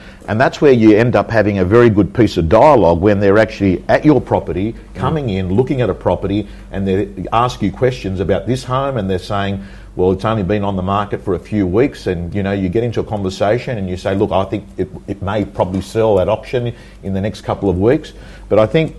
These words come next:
Speaker 1: uh, we're just raising awareness that it is a method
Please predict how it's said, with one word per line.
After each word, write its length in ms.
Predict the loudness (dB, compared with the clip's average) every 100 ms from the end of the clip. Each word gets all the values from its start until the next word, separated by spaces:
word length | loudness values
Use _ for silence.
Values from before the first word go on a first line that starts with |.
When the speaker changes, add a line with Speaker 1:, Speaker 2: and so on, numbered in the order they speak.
| -18 -20 -16 -2
Speaker 1:
uh, 280 | 0 0 2
we're 140 | 4
just 220 | 6 4 6
raising 420 | 6 6 4 0
awareness 640 | 2 4 4 2 -4 -8 -2
that 160 | 2 4
it 60 |
is 180 | 2 0
a 40 |
method 540 | -2 0 0 2 0